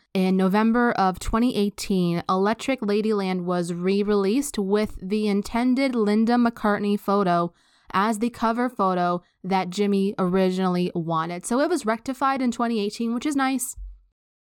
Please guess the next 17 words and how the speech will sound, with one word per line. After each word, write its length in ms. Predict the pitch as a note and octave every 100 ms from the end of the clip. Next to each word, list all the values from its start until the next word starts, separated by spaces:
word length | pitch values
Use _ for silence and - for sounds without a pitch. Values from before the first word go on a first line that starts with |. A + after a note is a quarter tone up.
| _
But 240 | F#3 G#3+ A#3
he 120 | C4+
never 280 | A#3+ A3 A3+
got 180 | G#3 -
to 100 | -
see 280 | G3+ F#3+
it 200 | F3+ F3
while 180 | F3+ F3
he 140 | F#3+ F3+
was 120 | E3+
alive, 400 | E3 D3+ - -
and 100 | F#3
I 60 | F3+
think 240 | F#3 F3+
that 240 | E3 D#3+
is 140 | E3+ -
quite 460 | - E3+ D#3+ E3